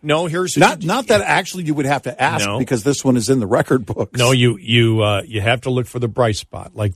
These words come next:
Speaker 1: the, like,
Speaker 2: Okay.
Speaker 1: like the Bills did, which
Speaker 2: Right,
Speaker 1: was,
Speaker 2: right.
Speaker 1: you know, no other team has ever gotten there four times in a row. And to get to that point, you have to be a good team.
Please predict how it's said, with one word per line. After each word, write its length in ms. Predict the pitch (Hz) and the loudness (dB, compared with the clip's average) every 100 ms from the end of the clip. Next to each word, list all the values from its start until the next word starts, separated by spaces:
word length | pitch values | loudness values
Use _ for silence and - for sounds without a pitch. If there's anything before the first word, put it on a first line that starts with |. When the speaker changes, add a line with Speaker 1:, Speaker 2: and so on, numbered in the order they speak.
| _ | _
Speaker 1:
the, 300 | 107 101 95 | -4 -2 -2
like, 220 | 233 - | 0 2
Speaker 2:
Okay. 120 | - 208 _ - | 2 -2 _ -12
Speaker 1:
like 180 | 98 | -10
the 80 | - | -6
Bills 320 | 101 135 113 | 0 2 2
did, 160 | 90 95 | -6 -10
which 240 | 107 98 | -10 -6
Speaker 2:
Right, 200 | - 190 | 0 0
Speaker 1:
was, 180 | 98 - _ - | 0 -10 _ -20
Speaker 2:
right. 180 | - - - | -20 -20 -12
Speaker 1:
you 80 | 107 | -10
know, 240 | 101 104 - | -8 -10 -4
no 240 | 127 147 | 0 2
other 180 | 165 156 | 2 -2
team 300 | 131 151 143 | -6 -6 -4
has 160 | 120 101 | -2 0
ever 200 | 139 139 | 0 0
gotten 360 | 139 135 - | 0 0 -2
there 160 | 110 101 | -4 -4
four 280 | - 127 117 | -2 -2 -2
times 440 | - 123 113 107 | -2 -2 0 0
in 80 | 107 | -2
a 60 | 95 | -2
row. 360 | 104 92 85 _ _ _ | 0 0 -2 _ _ _
And 140 | 113 104 | -10 -8
to 80 | 113 | -2
get 180 | 131 | -2
to 80 | 123 | 0
that 220 | 117 107 | -2 -2
point, 320 | - 139 143 120 | -4 -4 -4 -4
you 100 | 113 | -2
have 160 | 110 | -2
to 80 | 113 | -2
be 140 | 104 | -2
a 60 | 104 | -2
good 280 | 95 107 90 | -2 -4 -4
team. 440 | 131 131 90 - | -4 -2 -4 -10